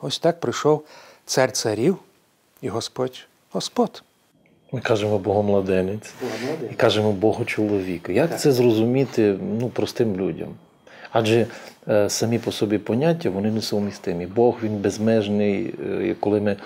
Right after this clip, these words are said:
Speaker 2: описуємо якісь свойства Божі, то
Speaker 1: Правильно.
Speaker 2: як могло с-, таке
Speaker 1: Розумієте, в тому
Speaker 2: статися?
Speaker 1: заключається основа християнства. В чому основа християнства взагалі, як, е, скажімо, ну, кажуть, релігія?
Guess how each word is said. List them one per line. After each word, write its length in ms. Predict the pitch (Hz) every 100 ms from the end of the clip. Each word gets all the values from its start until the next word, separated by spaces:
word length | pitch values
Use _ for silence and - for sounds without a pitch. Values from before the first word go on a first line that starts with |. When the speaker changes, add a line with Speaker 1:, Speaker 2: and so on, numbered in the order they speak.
| -
Speaker 2:
описуємо 640 | - 113 123 110 - 95 98
якісь 440 | 95 92 104 - - - -
свойства 500 | - 113 98 - 98
Божі, 400 | 98 104 107 127 - - - - - -
то 320 | 120 107 101
Speaker 1:
Правильно. 280 | - 190 110
Speaker 2:
як 400 | 127 151 117 120
могло 320 | 120 107 120
с-, 180 | 117 -
таке 200 | - -
Speaker 1:
Розумієте, 460 | 139 120 160 202 143
в 80 | 135
тому 120 | 175
Speaker 2:
статися? 120 | 165
Speaker 1:
заключається 760 | 139 143 139 135 165 160 -
основа 360 | 131 - 165 143
християнства. 760 | - 127 - - 196 165 - 110
В 20 |
чому 280 | - 170 127
основа 340 | - 139 110
християнства 720 | 104 117 - 160 160 117 -
взагалі, 500 | 110 120 117 131 117
як, 260 | 110 107 -
е, 340 | 110 104 101 101
скажімо, 480 | - - 113 107 110 117
ну, 80 |
кажуть, 400 | 160 147 127 127
релігія? 560 | 156 160 151 104 107 110